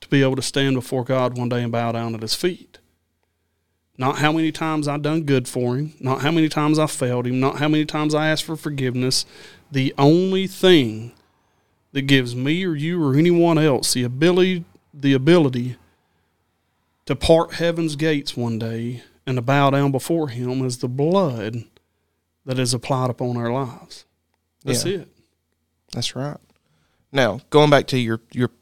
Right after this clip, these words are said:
Speaker 2: the whole pedestal thing, you know, you saying don't put people up on pedestals. That's the same if the person themselves puts themselves up on that pedestal.
Speaker 1: Oh, yeah.
Speaker 2: You still have to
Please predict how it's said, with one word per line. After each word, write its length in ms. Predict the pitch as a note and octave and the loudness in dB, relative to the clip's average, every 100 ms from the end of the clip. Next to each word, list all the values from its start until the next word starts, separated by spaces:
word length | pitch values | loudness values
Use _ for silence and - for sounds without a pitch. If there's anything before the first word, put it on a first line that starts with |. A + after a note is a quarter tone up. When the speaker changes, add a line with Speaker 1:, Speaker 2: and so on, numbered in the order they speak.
| _ | _
Speaker 2:
the 140 | B2 B2 | -8 -2
whole 200 | C3 A#2+ | -2 -2
pedestal 480 | - C3+ C3 - | -2 -2 -2 -6
thing, 280 | B2 B2+ B2 | -8 -6 -2
you 80 | B2 | 0
know, 220 | B2 A#2+ A2+ | 0 -2 -4
you 120 | A#2+ | -6
saying 340 | - A#2 A#2 | -2 -2 -2
don't 200 | A#2+ B2 | -4 -4
put 160 | - B2+ | -6 -2
people 220 | B2+ B2 | -2 0
up 140 | A#2 B2 | -2 -4
on 120 | A#2 | -6
pedestals. 760 | B2 C3+ B2+ - - - _ _ _ _ _ _ _ _ - | 2 2 2 -12 -16 -20 _ _ _ _ _ _ _ _ -6
That's 220 | E3 G3 | -2 0
the 80 | D#3 | 0
same 340 | - C3 B2+ | 4 4 4
if 240 | A2+ - - _ _ _ _ _ | 2 0 -14 _ _ _ _ _
the 100 | A#2+ | -6
person 420 | - B2 - A#2+ | 2 4 4 0
themselves 520 | A2+ A2 - C#3+ C#3 | -2 0 6 6 6
puts 260 | - - - | 0 -6 -4
themselves 360 | G#2+ - G2+ - | -6 -6 -8 -10
up 140 | - | -6
on 80 | G#2+ | -4
that 160 | G#2 | -4
pedestal. 440 | - A#2+ C3 - A3 | -6 -6 -4 -4 -2
Speaker 1:
Oh, 100 | F3+ | -2
yeah. 200 | C3 G#2+ - _ | -4 -8 -16 _
Speaker 2:
You 100 | E3 | -2
still 340 | - F3 F3+ D#3 | 0 2 4 6
have 220 | A#2+ - | 4 4
to 220 | G#2+ A#2 | -2 -2